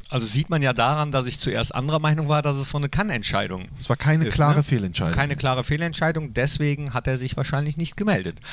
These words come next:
Speaker 1: Auch wenn Marco zum Beispiel gesagt hätte, na, da hätte er sich schon gewünscht, dass, äh, Patrick Ittrich si-, sich das wenigstens noch einmal anschaut.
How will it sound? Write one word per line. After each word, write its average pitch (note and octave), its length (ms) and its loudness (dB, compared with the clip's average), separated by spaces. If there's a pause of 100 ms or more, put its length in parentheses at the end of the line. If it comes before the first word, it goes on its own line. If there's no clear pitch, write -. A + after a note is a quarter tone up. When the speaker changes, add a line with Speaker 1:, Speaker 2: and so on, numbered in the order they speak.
Speaker 1:
Auch C#3 220 0
wenn C#3+ 300 -2
Marco D3 360 0
zum D#3+ 160 -4
Beispiel C#3+ 380 0
gesagt C3+ 280 -2
hätte, C3+ 240 -2
na, B2+ 180 0
da C3+ 200 2
hätte C#3 140 2
er C3 40 -2
sich B2 160 -4
schon C#3+ 180 -2
gewünscht, B2 480 -2 (720)
dass, - 360 -2
äh, B2 140 -2
Patrick C3 380 -4
Ittrich A#2 280 -6
si-, - 220 -6
sich B2+ 180 -2
das A2 200 -2
wenigstens C3+ 520 -2
noch C3+ 200 -4
einmal A#2 280 -2
anschaut. - 500 -4